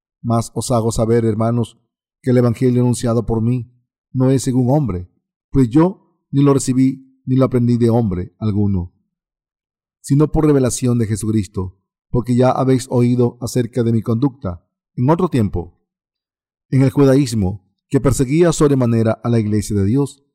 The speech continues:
y la asolaba, y en el judaísmo aventajaba a muchos de mis contemporáneos en mi nación,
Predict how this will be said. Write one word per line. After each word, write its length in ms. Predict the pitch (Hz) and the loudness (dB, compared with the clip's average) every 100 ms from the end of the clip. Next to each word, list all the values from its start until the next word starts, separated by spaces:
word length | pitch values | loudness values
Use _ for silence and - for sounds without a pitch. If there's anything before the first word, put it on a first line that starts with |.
| _ _ | _ _
y 80 | 131 | -2
la 140 | 123 | 0
asolaba, 680 | 117 113 113 123 95 95 _ _ _ - | 2 2 0 0 -4 -8 _ _ _ -4
y 100 | 127 | 0
en 40 | |
el 80 | 123 | 0
judaísmo 640 | 131 127 131 151 156 151 | 2 2 2 2 2 0
aventajaba 680 | - 131 123 135 151 160 147 - | 0 0 0 -4 -2 0 0 0
a 60 | |
muchos 380 | 117 113 - 107 | 0 0 -2 -4
de 80 | 110 | -4
mis 140 | 110 | -4
contemporáneos 840 | - 110 110 107 101 104 107 98 _ _ _ _ | -4 -4 -4 -2 0 0 -2 -6 _ _ _ _
en 100 | - | 0
mi 80 | 117 | 2
nación, 520 | 110 - 123 113 107 | 2 0 -2 -2 -4